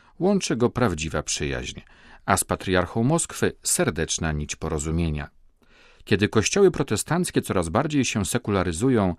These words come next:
i upodabniają do lewicowych lub zielonych partii na Zachodzie, Kościół katolicki i Kościół prawosławny odnajdują wspólne,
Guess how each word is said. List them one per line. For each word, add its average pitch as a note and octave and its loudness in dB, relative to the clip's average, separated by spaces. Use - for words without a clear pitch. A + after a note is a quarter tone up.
i D#2 -4
upodabniają A#2 2
do F#2+ 2
lewicowych F#2+ 0
lub G2+ -2
zielonych A2 0
partii B2 -2
na F2+ 0
Zachodzie, F#2+ -2
Kościół G3 2
katolicki B2+ 0
i - 0
Kościół - -2
prawosławny G2+ 0
odnajdują G#2 0
wspólne, E2+ 0